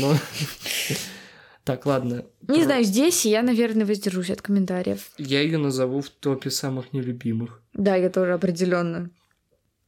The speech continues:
Speaker 2: Вообще, возможно, вы смотрели эти короткометражки немного
Speaker 1: Или будете смотреть.
Speaker 2: <laughs> Да, или будете смотреть немного в другом порядке, но это нормально, потому что если вы будете смотреть на Netflix, то он предлагает, э,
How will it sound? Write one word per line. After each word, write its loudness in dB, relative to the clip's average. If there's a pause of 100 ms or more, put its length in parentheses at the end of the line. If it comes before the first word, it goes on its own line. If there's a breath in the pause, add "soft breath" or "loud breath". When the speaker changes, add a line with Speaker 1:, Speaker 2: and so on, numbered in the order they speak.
Speaker 2:
Вообще, 2
возможно, 2
вы 0
смотрели 2
эти 0
короткометражки -2
немного 0 (680 soft breath)
Speaker 1:
Или 2
будете -6
смотреть. -2
Speaker 2:
<laughs> 4
Да, 6
или 6
будете 2
смотреть 0
немного 2 (400 loud breath)
в -6
другом 4
порядке, 0
но 4
это 0
нормально, 2
потому -2
что -6
если -4
вы 0
будете -2
смотреть -6
на 2
Netflix, -4
то 0
он 0
предлагает, 0
э, 0